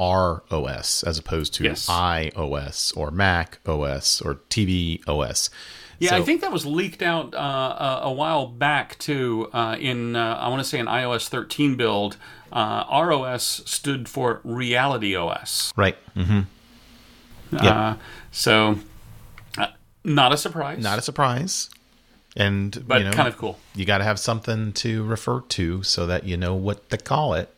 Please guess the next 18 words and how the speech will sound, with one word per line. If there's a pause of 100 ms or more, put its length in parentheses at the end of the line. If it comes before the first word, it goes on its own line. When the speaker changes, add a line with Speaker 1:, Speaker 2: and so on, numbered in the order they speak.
Speaker 1:
So
it'll
be
interesting
to
see
if
this
becomes
reality
and
if
you
have
an
opportunity
to,
uh,